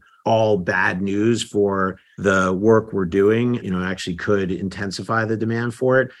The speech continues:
But I think longer term, like, this idea of embedding better experiences within the financial services you already have is not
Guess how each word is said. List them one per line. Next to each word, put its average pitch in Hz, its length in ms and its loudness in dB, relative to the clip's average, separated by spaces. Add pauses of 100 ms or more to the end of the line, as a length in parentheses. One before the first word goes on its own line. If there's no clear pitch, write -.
(300)
But 143 100 6
I 190 80 8
think 208 320 4
longer 139 400 4
term, 123 280 2
like, 107 440 -2
this 165 540 4
idea 123 540 2
of 107 260 2
embedding 110 840 0
better 117 460 0
experiences 104 1080 -2
within 120 540 2
the 113 200 0
financial 104 640 -4
services 101 640 -2
you 101 280 -6
already 101 460 -2
have 107 540 -2 (220)
is 120 600 4
not 123 480 2